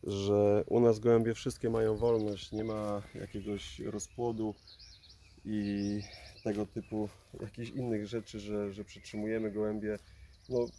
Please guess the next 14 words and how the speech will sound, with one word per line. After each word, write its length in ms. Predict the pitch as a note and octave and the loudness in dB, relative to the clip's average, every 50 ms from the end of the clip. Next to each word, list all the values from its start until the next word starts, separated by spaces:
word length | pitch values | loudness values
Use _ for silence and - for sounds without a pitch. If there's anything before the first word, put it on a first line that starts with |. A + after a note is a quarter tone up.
| - - | -10 -4
ktoś, 200 | - C3+ C3 - | -2 -2 -2 -2
kto, 600 | - - - B2 A#2+ A#2 A#2 A2+ A2+ A2+ - - - - - - A#3 G#3+ - - - - - - - - | -8 -8 -6 -4 -2 -2 -2 -4 -4 -6 -8 -10 -12 -12 -12 -12 -12 -12 -14 -18 -20 -20 -20 -18 -14 -12
y, 20 | G2 | -10
y, 340 | G#2 G#2 G2+ G2+ G2+ G2+ - - - | -8 -8 -8 -8 -8 -10 -12 -14 -12
ktoś, 200 | - B2+ B2 - | -10 -10 -10 -10
kto 420 | - - - - - A#2 A2+ A2 G#2 - - - - - - - - - - - - - - - - - - - - - - - - - - - - - | -12 -18 -16 -8 -6 -4 -4 -4 -6 -10 -18 -20 -20 -20 -20 -20 -20 -20 -20 -20 -20 -20 -20 -20 -20 -20 -20 -20 -20 -20 -20 -20 -20 -20 -20 -20 -14 -6
lotuje 460 | G#2+ A2+ G#2+ - - F3 F3 D#3+ B2+ | -6 -6 -4 -4 -4 -2 0 0 0
gołębiami, 580 | A2+ A#2 A2+ A2+ A2+ G#2+ A2 G#2+ G#2 A2+ B2 B2+ | 2 0 2 2 2 2 0 0 0 -2 -2 -2
no 100 | B2 A#2+ - - | -2 -2 -2 -2
to, 240 | C3 B2 A#2+ A#2+ A#2+ - - - - - - - - - | -2 -2 -2 -4 -6 -8 -12 -12 -10 -10 -8 -6 -6 -6
to 60 | - A#2+ | -6 -6
tak 120 | - C3 - - | -6 -6 -4 -6
musi 240 | C3 C3 - - C3+ | -8 -8 -8 -10 -10
być, 340 | C3+ C#3+ C#3+ A#2+ - - | -6 -4 -2 -2 0 0